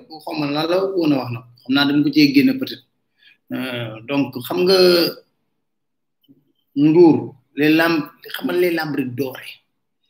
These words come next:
du pouvoir, bu nekk ne daf la subjuguer. Xam nga li may faral di wax, du manque de respect leader yi. Su ma ne benn leader feesu sama bët, moi, je veux dire que leader, li may xaar ci moom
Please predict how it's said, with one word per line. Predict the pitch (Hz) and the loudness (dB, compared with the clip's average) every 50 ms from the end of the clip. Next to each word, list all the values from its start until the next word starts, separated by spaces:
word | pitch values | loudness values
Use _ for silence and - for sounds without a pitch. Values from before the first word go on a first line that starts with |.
| _ _ _ _ - | _ _ _ _ -10
du | 123 143 123 | -10 -10 -8
pouvoir, | 123 151 143 127 131 127 120 107 - - - - - - _ _ _ _ _ _ _ _ _ _ _ _ _ _ _ _ _ _ _ - | -6 -6 -6 -6 -6 -6 -8 -10 -12 -14 -18 -20 -20 -20 _ _ _ _ _ _ _ _ _ _ _ _ _ _ _ _ _ _ _ -10
bu | 127 | -6
nekk | 139 160 151 151 156 | -4 -4 -4 -2 -2
ne | 143 143 127 | -2 -2 -2
daf | 123 143 123 | -2 -4 -4
la | 139 139 | -4 -6
subjuguer. | - - - 151 123 117 131 127 123 120 120 - _ _ _ _ _ _ _ _ _ _ _ _ _ _ _ _ _ _ _ _ _ _ _ - | -4 -4 -4 -4 -4 -4 -4 -4 -4 -8 -12 -14 _ _ _ _ _ _ _ _ _ _ _ _ _ _ _ _ _ _ _ _ _ _ _ -14
Xam | - 175 | -10 -6
nga | 202 214 | -2 0
li | 220 220 | 0 2
may | 220 220 214 | 2 0 0
faral | - - 185 175 160 143 135 | -2 -2 0 2 2 2 2
di | 135 131 | 0 0
wax, | 123 123 - - - | -2 -4 -6 -6 -4
du | 135 | -2
manque | 147 160 165 170 170 - | -2 -2 -2 -4 -4 -4
de | 143 135 139 | -4 -2 -2
respect | 135 139 139 - - 139 127 | -2 -2 -6 -8 -10 -10 -8
leader | 120 120 127 127 123 123 120 113 113 113 | -6 -4 -4 -2 -2 -2 -4 -6 -8 -12
yi. | 123 123 127 - | -10 -12 -12 -10
Su | - 160 | -8 -6
ma | 170 | -4
ne | 165 147 135 | -4 -4 -2
benn | 127 156 175 185 | 0 0 0 0
leader | 196 190 180 175 151 151 147 123 | 0 -2 0 2 4 4 4 4
feesu | - - - 156 151 151 - 135 123 - 135 120 - | 2 -2 -2 -2 -2 -2 -4 -8 -8 -6 -6 -6 -4
sama | - 131 131 120 117 | -4 -4 -4 -4 -6
bët, | 117 - - _ _ _ _ _ _ _ _ - _ _ _ _ _ _ _ _ _ _ _ _ | -10 -14 -18 _ _ _ _ _ _ _ _ -20 _ _ _ _ _ _ _ _ _ _ _ _
moi, | - 143 151 135 | 0 2 2 2
je | 127 156 | 4 4
veux | 156 170 | 4 4
dire | 165 151 147 123 | 4 4 2 2
que | 120 143 | 2 2
leader, | 139 151 175 185 170 151 131 | 2 4 4 6 6 6 6
li | 127 139 156 | 6 4 4
may | 180 180 170 | 4 2 0
xaar | - - 160 156 - - | 0 -2 -4 -4 -4 -2
ci | - 139 | -2 -2
moom | 127 120 117 | -2 -2 -4